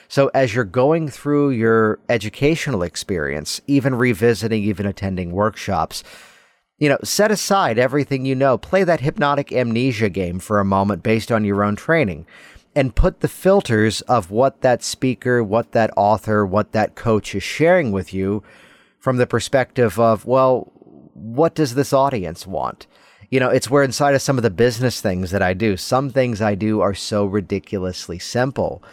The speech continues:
And by doing so, that's why they work. There are moments where I'll send, for example, a letter to a doctor. "Hey, your patient came to me to quit smoking, and I'm proud to share,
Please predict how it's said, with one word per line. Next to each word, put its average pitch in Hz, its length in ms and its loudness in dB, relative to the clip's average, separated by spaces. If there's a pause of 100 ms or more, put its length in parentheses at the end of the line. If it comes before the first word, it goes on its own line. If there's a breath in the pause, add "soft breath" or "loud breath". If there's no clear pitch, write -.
(420 loud breath)
And 110 440 0 (220)
by 123 300 0
doing 123 400 0
so, 113 240 2
that's 113 300 -4
why 123 120 2
they 113 160 2
work. 131 460 0 (580 loud breath)
There 123 220 4
are 123 80 4
moments 139 420 0
where 120 220 4
I'll 110 140 2
send, 113 560 0
for 107 220 -2
example, 104 600 0
a 104 100 2
letter 104 600 2
to 98 200 -2
a 92 60 -2
doctor. 85 720 -4 (320 soft breath)
"Hey, 110 400 0
your 101 260 0
patient 107 560 -4
came 104 260 -2
to 101 80 -2
me 98 120 0
to 92 100 -2
quit 101 240 -6
smoking, 98 480 -4
and 90 80 -2
I'm 90 100 -4
proud 92 320 -2
to 92 80 -6
share, 90 480 -2